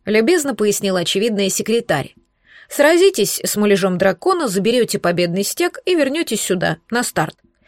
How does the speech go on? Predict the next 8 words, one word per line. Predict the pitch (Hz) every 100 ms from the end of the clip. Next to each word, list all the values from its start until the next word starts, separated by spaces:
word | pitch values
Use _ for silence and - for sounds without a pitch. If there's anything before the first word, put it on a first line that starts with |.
| - - - -
Предупреждая | 269 262 214 262 254 196 220 190
неизбежные | 185 190 160 196 170 196
вопросы, | 220 339 381 330
поясняю. | 285 294 - 180 139 - - _
Возвращаться | 175 196 180 214 - 330 320 202
можно | 202 185 190
любым | 175 196
путем, | 190 233 - 170 139